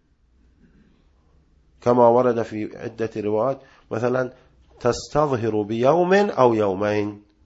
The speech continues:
فمعناه أن الاستظهار بيوم واجب والأكثر من ذلك مستحب، لأنه لا يمكن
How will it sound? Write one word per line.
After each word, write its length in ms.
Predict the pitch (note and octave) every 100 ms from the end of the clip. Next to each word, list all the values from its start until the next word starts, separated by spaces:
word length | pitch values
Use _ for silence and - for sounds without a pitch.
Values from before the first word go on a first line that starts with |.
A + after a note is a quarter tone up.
| _ _ -
فمعناه 720 | A2 A#2+ A2+ D3 C#3 A#2 A#2+
أن 180 | B2+ A2+
الاستظهار 720 | F#2+ F2+ - F#2+ G#2+ A2+ G2+
بيوم 520 | F#2+ G#2 G#2+ F#2+ F#2+
واجب 540 | G2 C3+ D3+ E3 D#3+
والأكثر 600 | G2 G2+ - A2+ - -
من 200 | G2 G2
ذلك 380 | G2+ C3+ E3+ D#3+
مستحب، 680 | F3 E3 - C#3+ D#3+ E3 D3 - _ _ _ _ _ _ _ _ _ _ _ _ _ _ _ _ _ _ - - - - - - - - _ _
لأنه 500 | - G2 A2 G#2+ A2+
لا 160 | A#2 D#3
يمكن 460 | D#3+ D3 C3+ B2